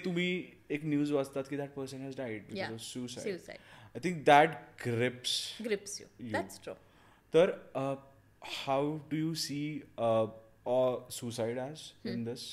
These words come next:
Speaker 2: हम्म.
Speaker 1: अ, सायकॉलॉजिकल
Speaker 2: हम्म, हम्म, हम्म.
Speaker 1: टर्म्समध्ये?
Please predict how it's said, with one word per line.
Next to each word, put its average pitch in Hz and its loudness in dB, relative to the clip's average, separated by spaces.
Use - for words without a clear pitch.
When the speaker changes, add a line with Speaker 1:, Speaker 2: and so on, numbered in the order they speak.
Speaker 2:
हम्म. 107 -6
Speaker 1:
अ, 101 -6
सायकॉलॉजिकल 104 -6
Speaker 2:
हम्म, 113 -6
हम्म, 226 -8
हम्म. 226 -10
Speaker 1:
टर्म्समध्ये? 117 0